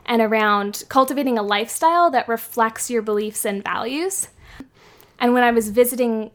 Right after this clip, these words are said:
campus ministry groups, it felt like that conversation wasn't happening. Um, people were saying things about how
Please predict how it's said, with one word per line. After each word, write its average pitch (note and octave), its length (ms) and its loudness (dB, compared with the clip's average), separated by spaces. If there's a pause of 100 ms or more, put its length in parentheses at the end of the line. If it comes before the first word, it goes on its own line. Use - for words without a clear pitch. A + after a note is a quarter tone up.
(120)
campus A3 380 -4
ministry A#3+ 400 -2
groups, G#3 460 -6 (460)
it B3 180 4
felt - 240 0
like B3+ 320 -2 (180)
that A#3 340 2
conversation A#3+ 580 -2
wasn't G3+ 300 -8
happening. - 600 -10 (180)
Um, G#3 280 0
people A#3+ 480 2
were G#3+ 520 2 (460)
saying A#3 480 0
things A3 420 -6
about G#3 380 -2
how G#3+ 500 0